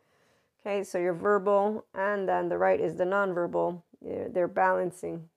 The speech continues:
So you don't have this impaired bilateral integration. You have, "I clearly, I can see clearly now, the rain has gone." You know there's no obstacles in the way because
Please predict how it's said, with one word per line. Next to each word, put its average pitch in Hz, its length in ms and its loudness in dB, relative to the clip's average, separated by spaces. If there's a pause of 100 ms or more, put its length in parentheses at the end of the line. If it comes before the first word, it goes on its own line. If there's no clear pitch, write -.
(120)
So - 80 -12
you 170 160 -6
don't 185 300 0
have 190 420 0
this 180 280 -2
impaired 185 600 0
bilateral 170 540 -2
integration. 170 600 -8
You 175 140 -8
have, 165 380 -6
"I 175 180 -4 (160)
clearly, 196 680 2 (580)
I - 120 -8
can 180 200 -8
see 196 180 -12
clearly 220 560 0
now, 180 300 2
the 175 140 -2
rain 196 280 -2
has 165 240 -6
gone." 160 460 -10
You 175 100 -4
know 190 200 -2
there's 185 220 -2
no 190 160 0
obstacles 180 580 0
in 175 100 -6
the 165 80 -2
way 190 460 4
because 170 600 -6